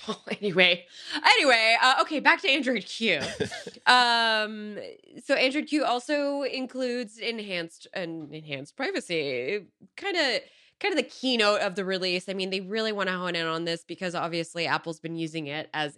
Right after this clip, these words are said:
Speaker 1: a, as a soft point for some, or as a, as a
Speaker 2: <laughs>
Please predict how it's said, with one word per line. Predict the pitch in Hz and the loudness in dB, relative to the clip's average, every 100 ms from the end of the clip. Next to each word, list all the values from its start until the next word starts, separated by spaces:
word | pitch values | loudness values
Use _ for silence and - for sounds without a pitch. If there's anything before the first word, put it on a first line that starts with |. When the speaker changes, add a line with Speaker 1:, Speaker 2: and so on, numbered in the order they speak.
| - | -8
Speaker 1:
a, | 151 147 147 143 _ _ _ _ _ - | -6 -4 -4 -6 _ _ _ _ _ -18
as | 165 | -14
a | 151 | -14
soft | - 170 143 - | -8 -2 -2 -4
point | - 151 143 | -8 -6 -6
for | 170 | -8
some, | - 160 | -12 -8
or | 139 151 | -6 -6
as | 143 | -6
a, | 147 139 143 127 | -6 -6 -8 -10
as | 151 | -10
a | 143 139 | -8 -8
Speaker 2:
<laughs> | - | -10